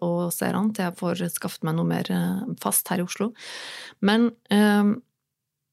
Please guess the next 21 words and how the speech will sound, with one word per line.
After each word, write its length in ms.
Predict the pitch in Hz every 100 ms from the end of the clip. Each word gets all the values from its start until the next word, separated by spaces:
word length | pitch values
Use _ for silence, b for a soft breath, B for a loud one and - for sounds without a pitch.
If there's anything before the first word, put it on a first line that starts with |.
| _
med 160 | 220 240
han 220 | 220 254 208
har 100 | 175
jeg 140 | 185
snakket, 560 | 214 - - - - - - - _ -
eh, 480 | 185 190 185 180 - - -
egentlig 540 | 175 180 180 202 208 214
om 300 | - 180 208 - - _ _ _ -
litt 160 | 214 -
andre 280 | 208 156 220
ting 300 | - 220 247
enn 100 | 185
jeg 140 | 170 180
har 80 | 196
snakket 260 | 185 -
med 120 | 180
tidligere 320 | - 160 170 170
psykologer 680 | - 165 165 156 170 175
jeg 160 | 170 170 175
har 180 | 165 -
hatt 420 | 165 - - -